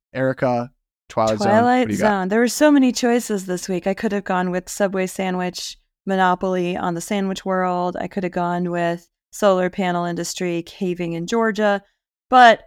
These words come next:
Speaker 2: I'm gonna talk to the moms out there. This is me telling you to get your daughters off of Instagram. Just get them off,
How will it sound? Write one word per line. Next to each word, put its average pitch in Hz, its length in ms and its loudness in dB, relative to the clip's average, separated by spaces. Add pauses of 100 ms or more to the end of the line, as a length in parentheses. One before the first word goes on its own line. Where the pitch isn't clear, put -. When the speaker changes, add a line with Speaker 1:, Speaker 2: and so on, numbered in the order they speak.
(180)
Speaker 2:
I'm 220 100 4
gonna 254 160 4
talk 254 280 0
to 226 80 -8
the 208 100 0
moms 180 400 0
out 170 240 0
there. 165 380 -4
This 208 140 -2
is 208 120 -4
me 190 360 0
telling 190 340 0
you 175 300 -2
to 170 100 -10
get 196 160 -2
your 170 120 -6
daughters 185 560 0
off 180 220 -2
of 180 120 -8
Instagram. 202 760 -4 (320)
Just 226 240 -2
get 254 220 4
them 262 140 2
off, 175 360 -2